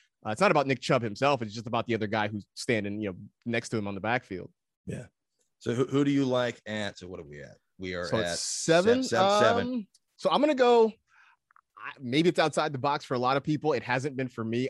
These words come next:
Speaker 1: I'm gonna take Travis Kelce here.
Speaker 2: Really?
Speaker 1: Um, because I have been all about the idea of grabbing an elite tight end early.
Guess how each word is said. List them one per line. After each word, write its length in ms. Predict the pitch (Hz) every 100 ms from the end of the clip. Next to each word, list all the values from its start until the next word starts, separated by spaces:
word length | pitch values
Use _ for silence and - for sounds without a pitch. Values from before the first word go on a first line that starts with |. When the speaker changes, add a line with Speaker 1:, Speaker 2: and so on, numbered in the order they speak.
| -
Speaker 1:
I'm 100 | 233
gonna 120 | 381
take 200 | - 147
Travis 320 | 165 131 107
Kelce 380 | - 127 - 101
here. 240 | 101 64 _ _ _ _ -
Speaker 2:
Really? 360 | 156 359 359
Speaker 1:
Um, 220 | 127 120 _ - -
because 320 | 135 147 170 151
I 260 | 165 226 254
have 260 | 220 160
been 300 | 147 156 151 151
all 420 | 135 151 175 196
about 420 | 160 131 131 131 127
the 180 | 117 120
idea 500 | 113 98 113 110 107
of 380 | 104 101 98 98 _ _ _ _ _ 120
grabbing 600 | 113 113 131 143 156 156
an 100 | 131
elite 460 | 117 113 123 135 -
tight 300 | 139 123 110
end 300 | 104 104 98 -
early. 340 | 104 95 76